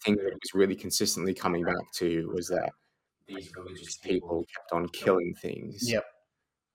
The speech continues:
Speaker 1: just because they just, they had to. Like,
Speaker 2: Mm-hmm.
Speaker 1: there's no, there's no reasoning. They just wanted to.
Speaker 2: Yep.
Speaker 1: And then Ratatouille, as we said while we were doing the podcast on it, Anyone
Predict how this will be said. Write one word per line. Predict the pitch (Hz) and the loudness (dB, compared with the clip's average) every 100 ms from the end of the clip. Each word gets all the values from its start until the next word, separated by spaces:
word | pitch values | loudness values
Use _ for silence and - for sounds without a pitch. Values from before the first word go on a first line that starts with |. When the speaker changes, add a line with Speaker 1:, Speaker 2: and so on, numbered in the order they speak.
| - - | -6 2
Speaker 1:
just | - - | 2 0
because | - - 98 78 - | -2 6 6 6 0
they | 82 | -2
just, | 78 - - | -2 -2 0
they | 85 | -2
had | 85 92 92 - | 0 2 0 -2
to. | - | -8
Like, | - - 110 | -12 -6 -4
Speaker 2:
Mm-hmm. | 120 | -2
Speaker 1:
there's | 110 87 - | -2 -4 -4
no, | 87 85 | -2 0
there's | 80 85 - 82 90 | 0 -2 -8 -12 -6
no | 82 | -2
reasoning. | 92 98 - - - | -2 -4 -12 -16 -16
They | 76 | -12
just | 87 - | -12 -10
wanted | 87 92 92 - - - | -8 -6 -6 -10 -16 -16
to. | - - _ _ | -16 -18 _ _
Speaker 2:
Yep. | 120 - - _ _ _ _ _ _ _ _ _ _ _ | 0 0 -4 _ _ _ _ _ _ _ _ _ _ _
Speaker 1:
And | 110 110 | -10 -4
then | 113 107 | -4 -4
Ratatouille, | 113 113 - 104 - 151 - - - - - _ _ _ _ - | -4 -6 -4 0 2 0 2 0 0 -8 -20 _ _ _ _ 4
as | 120 151 147 | 10 10 8
we | 123 104 - 117 | 4 2 8 8
said | 101 90 | 8 6
while | 104 107 110 | 6 10 10
we | 104 98 | 10 4
were | 95 | 2
doing | 92 113 101 87 | 4 6 6 4
the | 82 | 2
podcast | 113 110 - 90 87 95 | 4 4 2 -2 0 0
on | 98 | 0
it, | - - - - _ _ _ _ _ _ _ 127 | -2 -10 -20 -20 _ _ _ _ _ _ _ -8
Anyone | 156 151 127 | -4 -4 -4